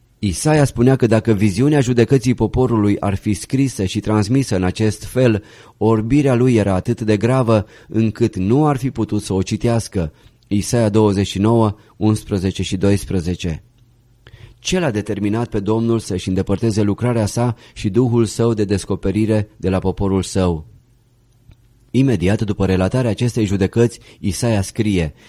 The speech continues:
Isaia douăzeci și nouă, versetul treisprezece: „Domnul zice, când se apropie de mine poporul acesta,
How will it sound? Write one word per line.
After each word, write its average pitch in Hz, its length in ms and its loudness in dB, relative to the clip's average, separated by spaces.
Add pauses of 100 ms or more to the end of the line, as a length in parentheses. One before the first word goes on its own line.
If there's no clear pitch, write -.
(100)
Isaia 98 380 0
douăzeci 104 380 2
și - 120 -6
nouă, 101 240 0
versetul 95 400 -2
treisprezece: 95 920 -4 (580)
„Domnul 113 480 2
zice, 92 540 -2 (500)
când 117 200 2
se 120 120 -2
apropie 117 480 2
de 107 120 0
mine 117 260 2
poporul 110 440 0
acesta, 101 540 -2